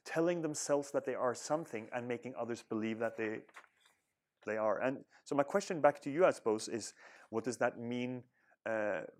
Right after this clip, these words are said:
for this construction of this imaginary in, in the case of planetary citizenship? Um, the other, and I think also this is very important, but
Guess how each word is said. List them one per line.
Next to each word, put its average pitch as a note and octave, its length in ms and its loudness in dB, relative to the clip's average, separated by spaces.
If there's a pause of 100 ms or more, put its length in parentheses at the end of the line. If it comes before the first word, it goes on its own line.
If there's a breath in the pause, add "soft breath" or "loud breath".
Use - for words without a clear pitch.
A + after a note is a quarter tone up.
(100)
for A#2+ 200 2
this A#2 140 -4
construction A#2+ 600 -4
of A2+ 140 -2
this A#2 140 -6
imaginary B2 720 -2
in, A2 200 -8
in A2 100 -10
the G#2 240 0 (180)
case G#2 220 -6
of G2 100 -4
planetary G#2+ 580 -4 (100)
citizenship? - 580 -10 (2250 loud breath)
Um, C#3 360 0 (540)
the D#3+ 160 -4
other, G#3+ 300 4
and A#2+ 100 0
I A2+ 60 2
think D3 220 -6 (580)
also C#3+ 340 0
this A2+ 200 -4
is - 200 -6 (180)
very B2 240 -2
important, C#3 400 0
but B2 120 0